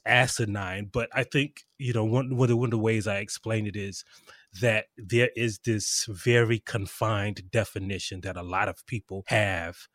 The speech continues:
of racism that allows them to believe that America is not a racist country. So for a lot of people, racism has to be intentional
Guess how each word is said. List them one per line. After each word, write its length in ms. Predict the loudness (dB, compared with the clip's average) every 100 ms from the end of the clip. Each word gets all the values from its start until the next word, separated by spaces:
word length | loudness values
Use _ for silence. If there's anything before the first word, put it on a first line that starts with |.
| _ _ _
of 220 | -2 -2 4
racism 680 | 6 6 2 -4 -8 -14 -18 _ _ _ -20 _
that 460 | 2 6 6 4 -4 -20 _ _ _ _ _ _ _
allows 520 | 2 6 8 10 8 6
them 160 | 2
to 160 | 0 -4
believe 400 | -2 2 2 2
that 160 | 0
America 400 | -4 -6 -8 -8
is 120 | -10 -8
not 140 | -8
a 60 | -8
racist 400 | -12 -10 -12 -12
country. 320 | -12 -12 -8
So 240 | -6 -6
for 320 | -4 -4 -4
a 20 | -2
lot 220 | 0 -2
of 100 | -2
people, 400 | -8 -10 -12 -14 -18 -14
racism 560 | 0 4 4 2 -2 -4
has 220 | -4 -6
to 100 | -8
be 220 | -8 -8 -8
intentional 920 | -10 -2 2 2 0 -2 -2 -6